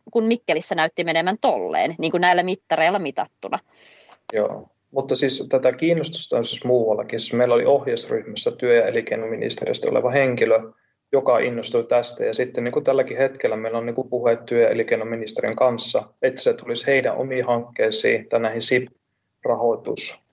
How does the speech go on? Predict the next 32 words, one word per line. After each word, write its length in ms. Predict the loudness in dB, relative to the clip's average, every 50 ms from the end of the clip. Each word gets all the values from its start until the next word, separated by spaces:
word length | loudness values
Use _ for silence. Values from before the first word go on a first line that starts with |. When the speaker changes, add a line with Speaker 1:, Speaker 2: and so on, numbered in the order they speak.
| _ -4
Speaker 2:
ö, 300 | 0 2 2 2 2 0
Speaker 1:
Mm. 120 | -4 -4 -6
Speaker 2:
mitkä 260 | -6 -6 -4 -2 0
nämä 200 | 2 4 4 4
on 140 | 4 2 2
näihin 240 | 2 2 2 2
hankkeisiin 460 | 0 0 0 0 -2 -6 -4 -2 -2 0
niin 80 | 0
kuin 120 | 0 0 2
käyttöön. 680 | 2 2 2 2 0 -6 -14 _ -14 -12 -12 -12 -14 _ _ _ _ _
Että 160 | -8 -2 2 2
hekin 300 | 2 2 2 0 -2 -2
niin 80 | -2
kuin 120 | -4 -2 -2
näkevät 360 | -2 0 0 0 0 -2 -2
tämän 220 | -2 0 0 2 4
arvon, 300 | 4 2 2 0 -4 -8
että 140 | -8 -6
tämmöinen 420 | -6 -4 -4 -4 -4 -6 -6 -6 -6 -6
on. 180 | -6 -8 -10 -18 _ _ _ _ _ _ -8
Sitten 340 | -6 -4 -2 0 0 0 2
toinen, 300 | 4 4 4 4 2 0
mikä 220 | -4 -2 -2 0
oli 220 | 0 2 0 0 -2 -6 -14 _ _ _ -8
tavallaan 280 | -4 0 0 0 0
myös 140 | -2 -6 -8
kiinnostavaa, 500 | -6 -4 -2 -2 -2 -2 -4 -4 -4 -4
kun 60 | -2 -2
mun 160 | 0 2 4
äiti 260 | 4 4 2 0 0
on 60 | -2
ollut 260 | -2 -2 -4 -6 -10